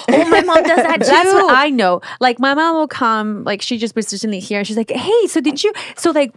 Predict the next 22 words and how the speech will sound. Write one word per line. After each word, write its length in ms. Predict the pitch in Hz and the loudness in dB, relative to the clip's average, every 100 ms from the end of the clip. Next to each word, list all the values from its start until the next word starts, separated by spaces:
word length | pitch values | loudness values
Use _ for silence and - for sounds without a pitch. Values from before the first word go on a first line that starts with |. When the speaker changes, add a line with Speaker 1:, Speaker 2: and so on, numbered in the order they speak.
| - | -10
Speaker 2:
so-and-so, 600 | - 359 480 480 330 285 | -2 0 0 0 0 0
she 240 | - 330 | -2 0
was, 180 | 370 359 | -2 0
like, 140 | 349 - | -2 0
out 220 | 262 302 | -2 -2
there, 300 | 294 285 277 | -2 0 0
like, 200 | 254 208 | -2 -4
doing, 240 | 240 302 254 | -4 -4 -4
is 100 | 214 | -4
she 160 | 359 | -2
doing 260 | 370 240 311 | -2 -2 -2
this 180 | 392 381 | -2 -2
now?" 300 | 415 427 415 | -2 0 0
And 80 | 247 | 0
I'm 120 | 247 | 0
like, 300 | 247 240 220 _ - - | 0 -2 -4 _ -16 -6
"Who 180 | 214 294 | -2 0
are 80 | 415 | 0
you 160 | 415 | 0
talking 480 | - - 226 277 349 | -2 -6 -8 -4 -2
about, 240 | 254 202 - | 0 -2 -2
Mom?" 400 | 175 180 247 | -4 -2 -4